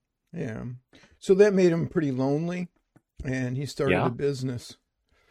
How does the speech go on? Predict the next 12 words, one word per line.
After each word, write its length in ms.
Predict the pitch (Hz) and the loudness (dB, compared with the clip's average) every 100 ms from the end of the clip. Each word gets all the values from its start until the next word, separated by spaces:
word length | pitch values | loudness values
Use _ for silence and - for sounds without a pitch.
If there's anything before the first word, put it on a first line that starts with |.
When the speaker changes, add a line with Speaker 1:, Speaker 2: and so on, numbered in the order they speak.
| _ - | _ -4
Speaker 2:
He 60 | |
did. 280 | - 117 117 _ _ _ _ _ | 0 2 0 _ _ _ _ _
Speaker 1:
Yeah. 280 | 131 131 131 - _ | -4 -4 -4 -10 _
Now 200 | 160 165 | -2 0
he 160 | 156 147 | 2 0
has 200 | 143 147 | 0 -4
a 60 | |
little 240 | 135 135 127 | -4 -6 -6
company. 560 | 135 120 - - 113 _ _ _ _ _ _ _ _ | -8 -8 -8 -10 -10 _ _ _ _ _ _ _ _
Speaker 2:
I 100 | 87 | -6
see. 300 | - 76 67 _ _ _ _ _ _ _ _ _ _ _ _ _ _ _ _ _ _ _ _ _ _ _ - - - - - _ _ | -4 -8 -8 _ _ _ _ _ _ _ _ _ _ _ _ _ _ _ _ _ _ _ _ _ _ _ -20 -20 -20 -20 -20 _ _
Speaker 1:
Yeah. 360 | - - - | -16 -14 -16